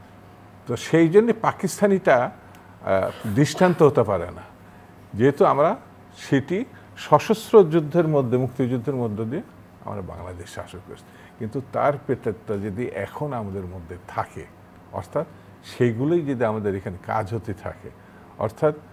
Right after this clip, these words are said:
সরকার থাকলে সেটা ভালো, বিরোধী দল হলে এটা খারাপ, এটা আমার মনে হয় স্বাধীন দেশের, আহ, অনুভূতি বা দৃষ্টিভঙ্গি হওয়া ঠিক নয়, যেটা এখন হচ্ছে,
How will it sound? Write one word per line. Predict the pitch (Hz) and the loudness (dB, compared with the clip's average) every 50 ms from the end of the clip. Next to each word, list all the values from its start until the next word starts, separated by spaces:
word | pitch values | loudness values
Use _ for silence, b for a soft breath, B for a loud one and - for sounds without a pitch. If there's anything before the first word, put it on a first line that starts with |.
| B B B - | B B B -18
সরকার | - - - 113 113 - - 120 - - | -4 2 4 4 4 4 2 2 4 4
থাকলে | - 139 - - 170 139 | 2 2 2 2 -2 -2
সেটা | - - 127 - 117 101 | -2 -2 0 0 0 0
ভালো, | 98 98 98 92 87 82 80 - - - - 104 | 0 -4 -6 -6 -6 -8 -12 -14 -18 -18 -14 -12
বিরোধী | 98 104 104 113 110 113 | -8 -6 -6 -4 -4 -4
দল | 113 123 123 120 120 - - - 104 107 | -4 -4 -4 -4 -4 -8 -12 -12 -10 -10
হলে | 117 113 113 113 | -6 -4 -4 -4
এটা | 110 - 104 - | -4 -6 -10 -12
খারাপ, | - - 117 101 87 78 - - - - - - B B B B B B B - - - 415 - - - | -2 0 0 0 0 -2 -6 -10 -18 -20 -20 -20 B B B B B B B -20 -18 -18 -18 -12 -8 -6
এটা | 120 - - 110 95 92 | -6 -4 -4 -4 -2 -2
আমার | 90 90 95 95 101 101 | -4 -4 -4 -4 -6 -6
মনে | 101 107 104 | -6 -6 -8
হয় | 98 95 | -8 -8
স্বাধীন | - - - - 110 110 123 143 143 131 120 | -10 -8 -6 -4 -4 -2 -4 -4 -4 -4 -4
দেশের, | 120 101 - - 107 90 | -4 -4 -4 -4 -6 -6
আহ, | - - - - - - - - - - - - - - - - - - - - - - - - | -6 -8 -16 -20 -20 -20 -18 -16 -14 -14 -12 -14 -14 -16 -20 -20 -20 -20 -20 -20 -20 -20 -14 -10
অনুভূতি | 110 113 120 113 104 120 107 - 120 104 | -6 -4 -4 -4 -4 -6 -6 -4 -6 -6
বা | 87 90 85 87 | -6 -6 -8 -8
দৃষ্টিভঙ্গি | 90 101 107 - - 117 95 107 101 101 92 | -8 -10 -12 -10 -10 -10 -8 -8 -8 -8 -8
হওয়া | - - - 90 - 131 - - - - - - - - - | -8 -8 -8 -8 -10 -10 -14 -16 -20 -20 -20 -20 -20 -20 -14
ঠিক | - - 95 - - | -12 -12 -12 -12 -12
নয়, | - - - - - | -16 -18 -18 -14 -12
যেটা | 123 - - - | -10 -10 -8 -6
এখন | - 131 123 - 131 117 | -6 -6 -4 -4 -4 -4
হচ্ছে, | 101 90 90 - - - | -4 -6 -12 -14 -16 -20